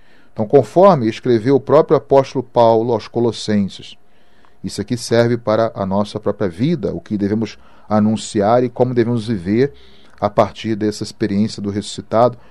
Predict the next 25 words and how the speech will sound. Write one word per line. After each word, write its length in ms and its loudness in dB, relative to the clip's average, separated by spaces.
não 180 0
somente 400 -2
durante 380 -4
todo 160 -2
o 60 -2
tempo 280 -8
pascal, 580 -2
mas 320 -4
durante 380 -6
toda 380 2
a 40 2
nossa 340 -6
vida 220 -8
cristã. 540 -10
"Se, 180 -6
portanto, 600 -2
ressuscitaste 760 -4
com 160 -8
Cristo, 540 -6
buscai 640 0
as 200 -2
coisas 520 -2
lá 200 -2
do 140 -4
alto, 440 0